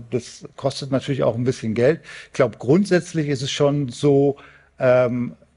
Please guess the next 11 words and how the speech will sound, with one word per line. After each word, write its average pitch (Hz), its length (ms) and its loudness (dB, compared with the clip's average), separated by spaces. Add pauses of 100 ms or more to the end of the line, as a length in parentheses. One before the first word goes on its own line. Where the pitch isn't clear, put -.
(800)
dass 131 240 0
wir 131 160 2
jetzt 123 300 0
nicht 151 460 4 (120)
das, 131 640 -6
dadurch 127 420 -2
jetzt 135 200 -4
nicht 165 260 0
das 139 120 -8
Image 139 360 -4
haben, 127 380 0